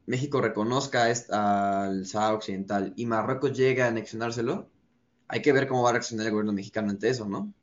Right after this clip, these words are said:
Y los demás gobiernos. A ver qué va a pasar con, con la, con los afri-, con los países africanos que reconocen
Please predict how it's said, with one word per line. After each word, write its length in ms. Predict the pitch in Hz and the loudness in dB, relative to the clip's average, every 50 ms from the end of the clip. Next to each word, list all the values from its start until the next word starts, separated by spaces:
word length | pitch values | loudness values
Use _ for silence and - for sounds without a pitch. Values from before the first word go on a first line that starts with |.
| _ _ _ _ - | _ _ _ _ -6
Y 80 | 131 113 | -2 0
los 100 | 113 107 | 0 2
demás 240 | 110 110 110 117 | 2 0 0 0
gobiernos. 600 | 107 110 107 107 123 127 123 110 104 104 - - _ - | 0 2 2 2 2 2 0 -2 -4 -6 -10 -12 _ -4
A 60 | 117 | -2
ver 140 | 123 123 127 | 0 2 6
qué 80 | 139 | 8
va 80 | 131 131 | 8 8
a 60 | 127 | 8
pasar 240 | 131 123 123 123 117 | 6 4 2 2 0
con, 560 | 120 123 120 113 110 107 104 101 98 98 - _ _ _ _ - - - _ _ _ _ _ | 0 0 0 0 0 0 0 0 -2 -4 -8 _ _ _ _ -20 -20 -20 _ _ _ _ _
con 240 | - 110 110 110 107 | -6 -4 -2 0 2
la, 1120 | 107 107 107 104 104 104 104 104 101 104 101 101 101 101 101 101 101 98 98 98 101 101 - - - - _ _ _ _ _ _ | 2 2 2 2 2 2 2 2 4 4 2 2 2 0 0 -2 -2 -2 -2 -4 -4 -6 -10 -18 -20 -20 _ _ _ _ _ _
con 160 | - 117 117 | -4 -2 0
los 160 | 113 113 117 | 0 -2 -4
afri-, 220 | 113 107 107 - - | -6 -6 -6 -6 -4
con 100 | 120 113 | -4 -4
los 80 | 104 | -2
países 220 | 117 120 127 117 113 | 0 0 0 -2 -2
africanos 520 | 104 110 104 - 123 127 127 135 151 - | -4 -4 0 2 2 2 2 2 0 -2
que 120 | - 120 | -4 -6
reconocen 720 | - 107 - 113 110 113 120 143 147 147 139 165 208 - | -6 -6 -4 -4 -2 0 2 2 2 2 0 0 -2 -4